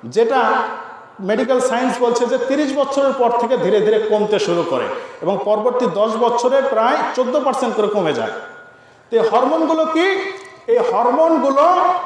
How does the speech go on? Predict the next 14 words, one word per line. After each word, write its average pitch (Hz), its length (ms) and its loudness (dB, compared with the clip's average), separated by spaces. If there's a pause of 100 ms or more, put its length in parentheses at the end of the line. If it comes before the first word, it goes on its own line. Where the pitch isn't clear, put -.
(200)
আমাদের 262 360 0
শরীরের 269 460 2
বিভিন্ন 339 1000 0
কাজকে, 269 440 0
ক্রিয়াকে 254 600 0
সচল 226 600 0
রেখেছে। 165 340 0
যেমন 254 540 0 (300)
আমরা 269 340 0
যখন 302 240 0
খাদ্য 247 500 -2
খাই, 254 260 0 (100)
পাকস্থলিতে 233 720 0
যায়, 135 260 0